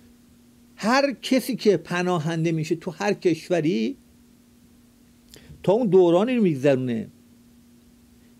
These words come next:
که بعد پاسپورت اون کشور رو بگیره،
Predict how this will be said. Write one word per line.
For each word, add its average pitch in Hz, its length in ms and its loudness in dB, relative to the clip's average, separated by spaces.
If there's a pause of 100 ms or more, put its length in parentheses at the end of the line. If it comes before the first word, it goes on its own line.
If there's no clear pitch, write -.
(360)
که 170 120 2
بعد 175 240 2
پاسپورت 196 420 0
اون 226 100 -2
کشور 151 300 -2
رو 143 80 2
بگیره، 131 640 -2